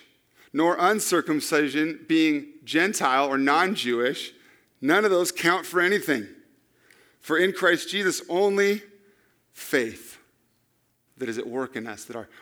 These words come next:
our faith in Jesus is what matters, and our faith works itself out through love." Our hope for righteousness, our being made right with God, is only through faith in Christ.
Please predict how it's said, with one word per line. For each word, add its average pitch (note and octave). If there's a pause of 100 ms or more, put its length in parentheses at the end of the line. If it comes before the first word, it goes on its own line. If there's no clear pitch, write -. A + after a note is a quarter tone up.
our A2+
faith D#3
in B2
Jesus A2+
is G2
what G#2+
matters, G2+
and A2+
our A2
faith - (220)
works C3
itself -
out G#2+ (380)
through G#2+
love." G2+ (640)
Our F3+
hope E3+
for C3+
righteousness, A#2+
our C#3
being C#3
made A#2+
right A#2
with A2+
God, A2+ (380)
is B2
only C#3 (240)
through B2
faith A2
in G2+
Christ. -